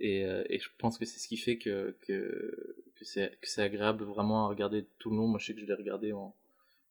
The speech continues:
en une semaine, même pas. Je me, je me laissais regarder par trois ou, ou quatre, euh, à chaque fois, à chaque, euh, chaque visionnage. Et, euh,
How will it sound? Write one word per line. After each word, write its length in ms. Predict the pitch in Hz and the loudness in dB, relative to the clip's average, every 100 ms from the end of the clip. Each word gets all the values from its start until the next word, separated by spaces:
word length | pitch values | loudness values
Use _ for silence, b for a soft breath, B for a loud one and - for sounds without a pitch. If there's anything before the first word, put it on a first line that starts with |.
| - | -16
en 920 | 101 98 98 50 - - - - - 101 | -10 -8 -8 -10 -12 -14 -16 -18 -10 -2
une 160 | 107 | -2
semaine, 380 | 107 - 101 101 | -2 -2 -2 0
même 180 | 101 98 | -2 -2
pas. 260 | - 101 101 104 | -4 -4 -4 -6
Je 60 | 101 | -8
me, 160 | 101 | -8
je 140 | 104 104 | -6 -2
me 80 | 101 | -2
laissais 220 | 95 104 | -2 -4
regarder 280 | 98 98 104 | 0 2 2
par 200 | 101 - | -2 -8
trois 340 | - 110 101 | -4 2 4
ou, 400 | 101 101 101 98 - _ _ - - _ _ _ | 2 -2 -6 -8 -12 _ _ -20 -20 _ _ _
ou 80 | - - | -12 2
quatre, 340 | 107 104 - | 2 2 -2
euh, 180 | 95 95 | -2 0
à 40 | |
chaque 200 | 95 101 | 0 -2
fois, 220 | - 104 | 0 0
à 40 | 98 | 2
chaque, 200 | - 101 - | -2 -6 -6
euh, 260 | 98 98 - - | -4 -4 -6 -8
chaque 320 | - - - | -4 -4 -4
visionnage. 520 | 101 101 101 101 113 - - | -6 -2 2 2 -2 -6 -6
Et, 200 | 95 95 | -4 -2
euh, 240 | 92 92 | -2 -4